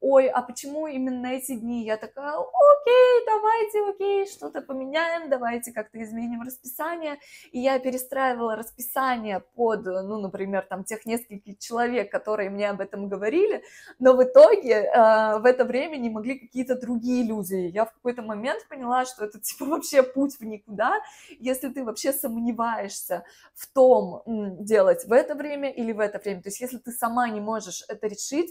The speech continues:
за тебя это реш-, не решит вообще ни один человек. То же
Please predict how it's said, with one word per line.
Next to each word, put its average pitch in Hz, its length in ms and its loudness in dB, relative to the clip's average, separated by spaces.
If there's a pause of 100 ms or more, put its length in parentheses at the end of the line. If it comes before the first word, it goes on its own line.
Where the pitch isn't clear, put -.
за 208 180 -12
тебя 208 360 -2
это 214 160 -6
реш-, - 320 -18
не 233 300 -2
решит 285 380 -8
вообще 247 360 -10
ни 226 280 -10
один 226 340 -10
человек. 190 520 -10 (540)
То 311 300 2
же 320 60 -6